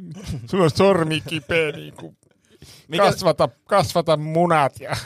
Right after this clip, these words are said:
Speaker 2: <laughs> Tota, nyt kun sulla oli siis sormi kipeä, niin
Speaker 1: Mm.
Speaker 2: se esti siis nukkumisen ilman näitä lääkkeitä, niin, niin, niin kuvaile sitä kipua. Siis, m-, miksi et sä voi nukkua, jos sun sormi on kipeä?
Speaker 1: No, se on semmonen tykyttävä,
Speaker 2: Mm.
Speaker 1: niinku, siis se on
Speaker 2: Niin
Speaker 1: oikeesti
Speaker 2: siinä on niinku se
Speaker 1: ki-,
Speaker 2: iso paine tavallaan.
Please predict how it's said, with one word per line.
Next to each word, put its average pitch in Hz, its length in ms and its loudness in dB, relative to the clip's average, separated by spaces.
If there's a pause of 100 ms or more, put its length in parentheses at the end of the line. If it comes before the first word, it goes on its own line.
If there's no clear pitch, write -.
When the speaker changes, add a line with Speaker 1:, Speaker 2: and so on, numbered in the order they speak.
(500)
Speaker 2:
<laughs> 151 640 -10
Tota, 135 300 -6 (720)
nyt 147 140 -12
kun 151 120 -10
sulla 147 180 2
oli 143 160 2
siis 127 200 -6
sormi 147 320 2
kipeä, 113 480 0
niin 135 100 4
Speaker 1:
Mm. 127 40 4
Speaker 2:
se 120 160 2
esti 113 260 -4
siis 101 400 -6 (120)
nukkumisen 113 640 -4
ilman 113 300 -8
näitä 101 300 -12
lääkkeitä, 107 560 -10
niin, 107 200 -10 (100)
niin, 104 260 0
niin 107 200 0 (800)
kuvaile 160 320 4
sitä 117 140 -4
kipua. 110 360 -2
Siis, 104 220 -4
m-, 101 260 -12 (380)
miksi 147 240 -2
et - 40 -10
sä 127 80 0
voi 117 100 4
nukkua, 113 260 -2
jos 95 80 -4
sun 113 100 -6
sormi 117 360 0
on 104 100 -4
kipeä? 104 340 -8
Speaker 1:
No, 127 160 -2
se - 120 -2
on 160 80 0
semmonen 160 240 0
tykyttävä, 113 600 0 (220)
Speaker 2:
Mm. 123 60 -10
Speaker 1:
niinku, 143 400 -4
siis 170 220 -8
se 185 60 -6
on 147 40 -6
Speaker 2:
Niin 165 60 -2
Speaker 1:
oikeesti 196 160 2
Speaker 2:
siinä 139 60 0
on 143 40 2
niinku 139 140 0
se 147 200 4
Speaker 1:
ki-, 156 60 0
Speaker 2:
iso 143 140 4
paine 110 420 -2
tavallaan. 101 220 -6